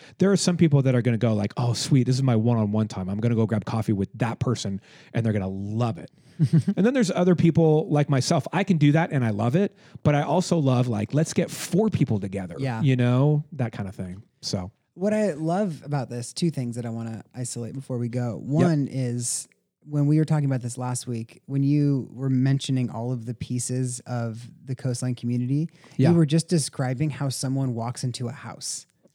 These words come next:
Speaker 1: That's true.
Speaker 2: You're like, "Open door, larger on purpose," like living together with life. And then
Speaker 1: Yep.
Speaker 2: you sit at the table and then you go out in the backyard. I'm like, "Eric, you're just describing home."
Speaker 1: Yep.
Speaker 2: And so I think that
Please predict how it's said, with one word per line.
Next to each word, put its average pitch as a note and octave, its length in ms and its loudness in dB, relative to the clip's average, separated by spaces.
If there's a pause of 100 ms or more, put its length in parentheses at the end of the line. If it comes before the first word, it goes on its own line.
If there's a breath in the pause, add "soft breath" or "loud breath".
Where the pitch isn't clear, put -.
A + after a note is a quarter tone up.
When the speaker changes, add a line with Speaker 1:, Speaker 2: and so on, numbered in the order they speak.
(140)
Speaker 1:
That's A2 220 -8
true. D#3+ 320 2
Speaker 2:
You're D3+ 140 2
like, C#3+ 220 0
"Open F#3 340 2
door, D#3+ 420 0 (140)
larger D3+ 500 -2
on E3 120 0
purpose," D3 340 -2
like B2 160 -4
living D#3+ 420 0
together A#2+ 460 -4
with A#2+ 220 -4
life. B2 540 -6
And C#3+ 160 0
then C#3 100 2
Speaker 1:
Yep. - 120 2
Speaker 2:
you C#3+ 100 4
sit C#3 220 -2
at C#3 80 -2
the D#3+ 80 -2
table D3+ 460 0
and C3 120 -4
then C#3 140 0
you C#3+ 100 2
go C3+ 140 0
out C#3+ 240 0
in D3 80 0
the C#3+ 80 2
backyard. B2+ 580 -2
I'm C3+ 100 -2
like, B2+ 180 -2
"Eric, F3+ 200 -2
you're D3+ 100 -4
just F3+ 200 -6
describing C3 720 -6 (320)
home." D3+ 480 -2
Speaker 1:
Yep. G#2+ 240 -2 (260 soft breath)
Speaker 2:
And D3+ 180 0
so D#3 160 -4
I C#3+ 120 -4
think F#3 300 -6
that B2+ 280 -8